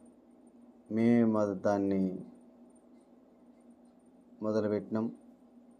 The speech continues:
మేమే ఆ ప్రాజెక్టుకి శంకుస్థాపన చేసినాం,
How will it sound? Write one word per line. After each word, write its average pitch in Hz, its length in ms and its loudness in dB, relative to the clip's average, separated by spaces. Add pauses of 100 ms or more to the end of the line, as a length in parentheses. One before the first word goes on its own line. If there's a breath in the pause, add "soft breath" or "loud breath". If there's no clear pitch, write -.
(440)
మేమే 107 220 0
ఆ 107 60 4
ప్రాజెక్టుకి 98 800 2 (440)
శంకుస్థాపన 104 760 0
చేసినాం, 107 420 -2